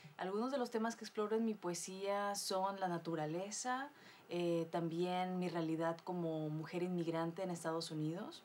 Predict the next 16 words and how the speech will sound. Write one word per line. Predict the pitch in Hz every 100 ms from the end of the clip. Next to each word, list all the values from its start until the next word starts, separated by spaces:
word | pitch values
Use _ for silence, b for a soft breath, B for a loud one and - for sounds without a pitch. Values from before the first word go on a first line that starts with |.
| - B B B B -
A-, | 165
abordo | 160 170 170 175
temas | 175 170 170 165
como, | - 170 160 165 160 160 156 165
eh, | 160 151 -
perder | 170 170 165
el | 165
acento | 156 185 180 180 185 180
o | 180 175
no | 160 165 175
en | 180
español, | 175 170 143 151 196 220 214 214 214 B B B
eh, | - 160 156
extrañar | 165 - 175 160 165 175 180 180 180 165
a, | 156 151 143 143 -
a, | 147